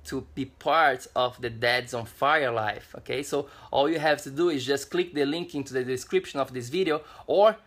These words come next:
in the podcast, whatever you're watching or listening to this, or just go to Brazilian health nuts dot com. That's where you can register for free for the five-day free health challenge where I'm going to be taking you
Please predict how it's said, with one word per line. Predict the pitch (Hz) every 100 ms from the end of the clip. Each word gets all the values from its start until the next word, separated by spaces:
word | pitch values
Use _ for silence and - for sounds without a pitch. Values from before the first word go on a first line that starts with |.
| _
in | -
the | 139
podcast, | 135 185 190 - 131 127
whatever | 135 147 143
you're | 131
watching | 131 156 143
or | 127
listening | 170 175 147
to | 139
this, | 127 220 - - - - -
or | 143
just | 170 -
go | 156 185
to | 190 175
Brazilian | 127 147 135 185 170
health | 160 151 -
nuts | 147 147 -
dot | 156 -
com. | 147 151
That's | 135 -
where | 135
you | 127
can | 131 127
register | 135 135 131
for | - 117
free | - - 185 202 202 - -
for | -
the | 127
five-day | 120 147 131 131 139 139
free | - - 170 160 - _
health | 143 139
challenge | - 131 127 127 123
where | 135 127
I'm | 127
going | 127
to | 120
be | 123 127
taking | 147 143 131
you | 117